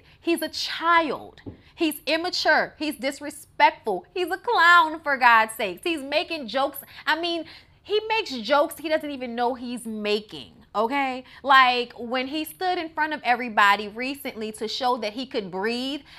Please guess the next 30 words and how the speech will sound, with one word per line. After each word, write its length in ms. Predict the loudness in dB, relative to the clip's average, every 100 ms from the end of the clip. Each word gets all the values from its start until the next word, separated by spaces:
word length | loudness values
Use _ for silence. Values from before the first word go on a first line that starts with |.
| -6
and 160 | -4
said, 180 | -2 -2
"Hi 360 | 0 4 4 4
there, 360 | 0 0 -2 -6 -6
it's 200 | -6 -4
your 120 | -8
favorite 460 | 0 0 0 -2 2
president." 540 | 4 4 2 -4 -6 _ -8
Dude, 460 | 0 2 2 -2 -8 -12
you're, 220 | -2 0
like, 380 | 4 6 6 2 -12
the 260 | 0 2
worst. 760 | 4 6 6 4 -2 -16 -18 -20 _ _ _ _ _ _
Literally. 840 | -12 2 6 8 8 4 2 -6 -14 _ _ _ -2
And 140 | 4
that's 220 | 6 4
coming 260 | 2 -2 -2
from 140 | -4
a 80 | -4
black 380 | 0 4 4 2
person 400 | 2 2 0 2
that 180 | 2 2
knows 560 | 0 4 4 4 -2 -10 -4
that 320 | 2 2 2
some 180 | 0 0
of 120 | 0
these 240 | -2 -6 -4
presidents 560 | 2 2 2 -4 -6 -12 -2
own 340 | 2 4 2 0
slaves. 960 | -4 2 2 2 -4 -10 -16 -16 -16